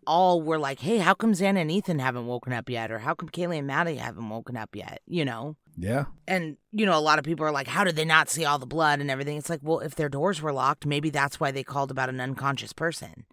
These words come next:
Speaker 1: Maybe they
Speaker 2: Yeah.
Speaker 1: were trying to knock on their door and they weren't answering. Or they were calling them and they could hear their phones ringing in the room, but they weren't answering.
Speaker 2: Yep. That's a, it's a good thought. Good theory.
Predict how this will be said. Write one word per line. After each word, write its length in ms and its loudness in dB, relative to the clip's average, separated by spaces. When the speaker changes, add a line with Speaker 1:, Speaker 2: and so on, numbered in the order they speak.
Speaker 1:
Maybe 300 2
they 100 2
Speaker 2:
Yeah. 60 4
Speaker 1:
were 120 0
trying 520 2
to 180 -4
knock 320 2
on 140 0
their 120 -4
door 380 2
and 180 -2
they 80 -2
weren't 280 -4
answering. 560 -8
Or 120 0
they 140 2
were 100 -2
calling 460 4
them 180 0
and 100 0
they 80 -4
could 140 -14
hear 220 -2
their 140 -2
phones 480 2
ringing 480 -6
in 200 4
the 100 2
room, 440 2
but 120 -4
they 100 -2
weren't 220 0
answering. 600 -6
Speaker 2:
Yep. 260 0
That's 180 -6
a, 140 -4
it's 80 -8
a 40 0
good 220 2
thought. 340 2
Good 160 -8
theory. 400 -4